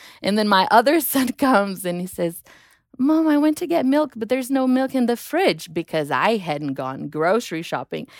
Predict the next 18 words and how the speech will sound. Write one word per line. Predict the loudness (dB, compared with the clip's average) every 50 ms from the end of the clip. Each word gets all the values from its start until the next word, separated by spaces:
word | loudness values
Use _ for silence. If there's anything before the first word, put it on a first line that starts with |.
| -20 -20 -20 -8 2
And | 4 4 6 6
at | 4 6 8
that | 8 8 8 8 4
point, | 0 2 2 4 4 2 0 -2
you | -2 0
know, | 2 4 4 4
I'm | 4 2 2
going, | 4 6 6 4 4 0 _ _ _ _ _ _ 6
"Ah, | 8 10 10 12 10 10 10 8 6 6 4 2 2 2 0 _ -18 -18 -18
<laughs> | -18 -20 _ 6 10
everything | 10 10 10 10 6 6 6 6 6 6 6
is | 4 4 6
out | 8 6 8 6
of | 4 0 0
control." | 0 0 0 0 -2 -4 0 2 4 6 6 6 6 4 4 2
And | 2 2 2
I'm, | 2 0 0 -2 0
I'm | 0 2 2 0